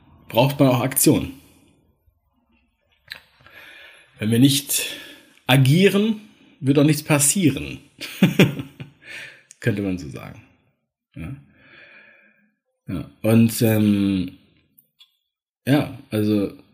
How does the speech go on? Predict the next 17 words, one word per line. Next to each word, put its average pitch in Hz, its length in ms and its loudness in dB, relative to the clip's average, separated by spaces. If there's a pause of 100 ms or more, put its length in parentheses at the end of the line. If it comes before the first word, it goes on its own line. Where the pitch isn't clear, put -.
(460)
man 117 140 0
kann 139 160 6
es 143 100 2
doch 135 160 4
drastischer 143 460 2
formulieren. 87 580 -6 (560)
Man 98 120 -6
kann 135 140 4
es 143 80 0
doch 139 100 2
drastischer 131 440 -2
formulieren. 117 640 -2 (1900)
Aber 110 180 0
das 123 160 0
kannst 135 260 2
du 131 60 -2
dir 117 400 2